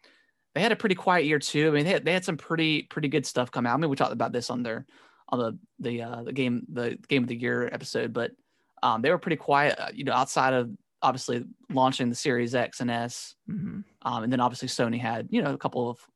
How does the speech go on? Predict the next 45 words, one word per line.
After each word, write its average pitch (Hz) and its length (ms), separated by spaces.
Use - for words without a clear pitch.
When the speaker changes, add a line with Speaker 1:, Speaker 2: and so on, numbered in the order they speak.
Speaker 1:
couple 127 180
of 117 100
bigger 120 220
games. 120 380
Well, 123 220
I - 40
mean, 123 100
they 127 80
had 117 140
Last 123 300
of 127 80
Us, - 520
Ghost 139 200
Speaker 2:
Last 127 140
Speaker 1:
of 131 60
Speaker 2:
of 127 100
Us, - 120
Speaker 1:
Tsushima, 135 640
Speaker 2:
Tsushima. 127 40
Speaker 1:
Final 135 200
Fantasy 127 260
seven. 127 480
So, 123 300
so, 151 120
I 147 60
mean, 135 160
as 175 180
Sony 165 280
does, 143 300
they 131 100
usually 131 440
kill 123 280
it 120 200
on 131 120
their 127 100
games 123 260
Speaker 2:
Yeah. 131 60
Speaker 1:
department. 123 420
Um, 120 420
so 131 240
I, 151 180
I 170 60
really 269 280
wanna 180 200
see 135 520